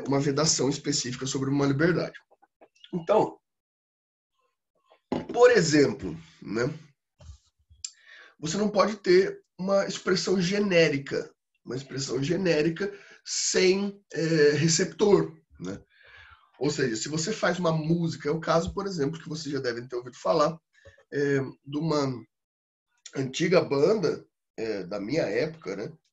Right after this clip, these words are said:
Das suas nem, da de vocês nem tanto, chamada Planet Hemp.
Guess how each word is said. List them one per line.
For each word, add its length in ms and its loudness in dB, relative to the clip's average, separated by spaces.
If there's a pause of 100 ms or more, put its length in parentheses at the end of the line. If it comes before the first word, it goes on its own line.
(300)
Das 160 -12
suas 260 -6
nem, 340 -6
da 100 -6
de 120 -8
vocês 360 -6
nem 160 -4
tanto, 420 -4 (300)
chamada 320 -4
Planet 420 -2
Hemp. 280 -6